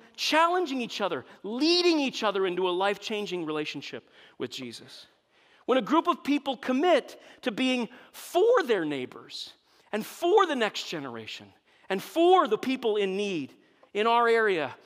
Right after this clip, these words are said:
and beyond, so that all people can benefit, can flourish. When people commit to a cause like that and they say, "No matter the cost, no matter what, I am not going back. I have barbecued the ox.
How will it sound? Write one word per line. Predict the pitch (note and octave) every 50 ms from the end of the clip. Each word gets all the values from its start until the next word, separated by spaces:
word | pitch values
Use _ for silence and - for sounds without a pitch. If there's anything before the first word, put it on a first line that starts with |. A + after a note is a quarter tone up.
| _ _ _
and | E3 E3+ D#3+
beyond, | D#3 E3 D#3+ D3+ D3+ C#3 A#2 G#2+ - _ _ _ _ _ _ _ _ _ _ _ _
so | - - - C4+ C#4+
that | C4 C#4+ D4 D4 - -
all | C#4+ D#4+ F4 F#4 G4 G4
people | F#4+ - - F4+ F4+ F4+ - G#3+ E3+ C#3+ - - - - _
can | - - G#3 G3
benefit, | E3+ E3+ G3+ F#3 E3+ - - - A2+ G#2+ _ _ _ _ _ _
can | - E3 D#3
flourish. | - - F#3 F3+ D#3 C3 - - - - - - _ _ _ - _
When | - A3+ A#3
people | - - - E4 E4+ E4+ F4+ G4 G4
commit | - F4 E4 C#4 C#4+ D#4 D#4
to | - C4+ A3
a |
cause | - - - - B3+ C4+ D4 B3+ A3+
like | B3 A#3+ A#3+ A#3 -
that | - G#3+ G#3+ A#3 C4 D4 - - - - - -
and | G#3 G#3+ A3
they | A#3+ D4 E4+
say, | D#4+ - - F4+ F4 C4+ E3 B2 - - - - -
"No | - F#3 G3 G3
matter | G3+ G#3 A#3+ C#4+ E4+ F#4+ G4+
the | G#4 -
cost, | - - - B3 A3+ B3 D4 E4+ - - - - - - - -
no | - G#3+ A3+
matter | A#3 A#3 B3+ D4+ F4 F#4 G4+
what, | G4 F4 A3 F3+ F#3+ - - - - - - - - -
I | - C4+
am | C4 A#3+ G#3+ G#3+ G#3+ G#3+
not | A3+ C#4 D#4 E4+ F#4 F4+ - -
going | C4+ B3+ B3+ C4 B3 A#3
back. | F#3+ G3+ E3+ C#3 - - - _ - _ _ _ _ _ _ _ _ _ _ _ _ _ _ _ _ _ _ _ _ _ _ _ _ _
I | - G3+ A#3
have | A#3+ A3 E3+ D#3 -
barbecued | D4 D#4 F4+ F#4 F4+ - - D#4+ E4 C#4
the | C#4 B3+
ox. | A#3 G3 D#3+ - - - - - - - -